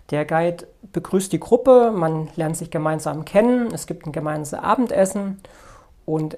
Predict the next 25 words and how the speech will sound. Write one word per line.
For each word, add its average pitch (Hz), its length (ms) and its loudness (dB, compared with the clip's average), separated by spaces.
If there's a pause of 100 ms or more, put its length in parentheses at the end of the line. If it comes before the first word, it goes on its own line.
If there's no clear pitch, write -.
(140)
am 151 220 -4
nächsten 165 460 0
Morgen 202 520 6
nach 175 160 2
dem 160 120 -4
Frühstück 262 640 -2
und 165 160 -4
dem 160 280 -8
Bike-Check 214 640 -4 (420)
geht's 165 320 -4
dann 160 300 0
auf 156 260 -4
die - 140 -8
erste 151 440 -6
Tagesetappe. 147 880 -4 (1500)
Es - 140 -8
gibt 185 200 0
die 190 100 6
ein 190 160 6
oder 190 200 6
andere 175 200 2
Cappuccino-Pause 254 1000 4
natürlich 175 500 2
auch. 226 380 6 (380)
Ähm, 170 520 -6